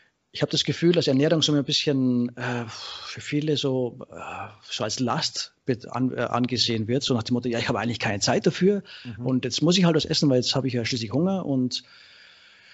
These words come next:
Speaker 1: ähm, ja, und dann verbringt man halt dann lieber, weiß nicht,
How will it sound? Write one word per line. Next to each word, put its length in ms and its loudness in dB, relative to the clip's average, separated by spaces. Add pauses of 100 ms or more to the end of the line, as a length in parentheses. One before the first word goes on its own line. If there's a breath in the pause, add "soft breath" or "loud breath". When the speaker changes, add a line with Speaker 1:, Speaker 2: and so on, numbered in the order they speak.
(340 loud breath)
Speaker 1:
ähm, 420 4 (800 loud breath)
ja, 360 2
und 200 2
dann 220 0
verbringt 300 2
man 80 2
halt 120 2
dann 100 6
lieber, 520 6
weiß 200 0
nicht, 420 -6